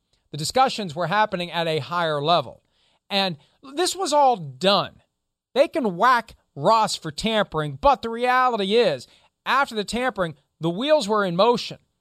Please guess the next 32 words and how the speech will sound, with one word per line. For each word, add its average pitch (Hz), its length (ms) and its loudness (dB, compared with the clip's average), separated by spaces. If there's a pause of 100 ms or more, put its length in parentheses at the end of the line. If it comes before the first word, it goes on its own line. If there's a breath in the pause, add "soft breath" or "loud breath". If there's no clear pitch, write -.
The 165 80 -6
pieces 269 400 -6
were 196 180 -2
in 156 80 -6
place 175 520 0 (760)
for 190 440 4
the 185 120 -2
Dolphins 175 520 2
to 208 120 -4
get 156 380 -4
Peyton 156 460 -8
and 170 340 -6
to 180 160 -4
eventually 156 560 -6
get 151 400 -6
Brady. 233 560 -4 (640)
It 175 180 -4
got 185 280 2
derailed 156 440 4
by 147 140 4
the 131 80 -2
Flores 127 460 -2
lawsuit. 117 420 -4
And 180 80 -4
there's 226 160 2
still 254 180 -2
people 180 240 -8
who 151 60 0
are 147 40 -2
like, 135 160 -2
"Oh, 175 220 2 (340 soft breath)
well, 147 180 -4